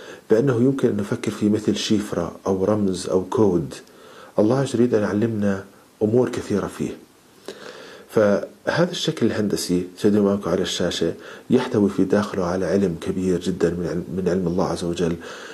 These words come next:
وستشاهدون بأنه يحتوي على علم الخلق بالكامل، علم هذا الكون بالكامل.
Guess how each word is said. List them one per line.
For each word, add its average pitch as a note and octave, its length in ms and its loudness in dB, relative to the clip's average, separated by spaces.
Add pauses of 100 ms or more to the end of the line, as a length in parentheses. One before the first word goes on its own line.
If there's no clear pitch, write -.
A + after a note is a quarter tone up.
(160)
وستشاهدون G2+ 1120 2 (480)
بأنه G2+ 320 4
يحتوي G2 360 2
على F#2+ 120 0
علم G#2 320 0 (300)
الخلق - 480 0
بالكامل، F2+ 560 -2 (340)
علم G2+ 320 2
هذا G2+ 240 0
الكون F#2 560 2
بالكامل. D2+ 560 -4